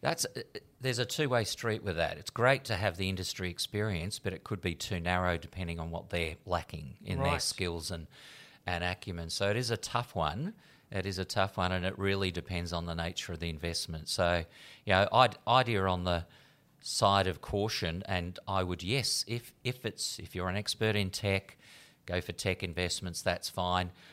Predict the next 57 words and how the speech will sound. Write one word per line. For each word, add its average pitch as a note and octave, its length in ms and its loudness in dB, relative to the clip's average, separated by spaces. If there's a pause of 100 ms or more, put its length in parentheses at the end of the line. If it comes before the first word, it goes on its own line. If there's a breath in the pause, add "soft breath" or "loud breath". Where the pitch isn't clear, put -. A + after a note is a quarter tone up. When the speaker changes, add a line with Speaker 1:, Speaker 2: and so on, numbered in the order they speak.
Speaker 1:
But G2 120 4
I'd A2+ 200 8
actually F#2 520 2
make F#2 220 2
sure F#2 280 -2
that E2+ 140 -4
in E2+ 100 -4
your D#2+ 80 -6
portfolio, E2+ 640 -2
if E2 120 -8
you've - 80 -16
got F2+ 140 0
at D2+ 100 -10
least - 220 -8
one F2+ 160 -2
or E2+ 100 -2
two - 200 -6
investments E2 640 -4
that E2 120 -6
are E2 100 -2
outside F#2 540 0
your G2+ 60 -4
portfolio, D#2+ 760 -4 (520 loud breath)
because F2 320 -6
you E2+ 60 -4
need E2 220 -2
to - 80 -12
continue E2 480 -4
to D#2 80 -6
learn. E2 440 -6 (320 loud breath)
And F2+ 180 -4
there F#2 180 4
is F2 100 0
so G#2 400 2
much F#2+ 300 0
changing G#2+ 480 -2
in E2 80 -4
the D#2+ 80 -6
tech - 340 -8
landscape G2+ 640 -4
at F2 100 -14
the F2+ 80 -6
moment. G#2 500 -2
So E2+ 200 2
I F2+ 80 6
don't F2+ 140 4
know E2+ 60 4
if E2 100 -2
you E2+ 100 0
read E2+ 180 0
the E2+ 60 -8
press - 320 -4
in F2 60 -6
the E2 80 -4
last F2 280 -2
day, G#2 280 8
but, F2 160 -2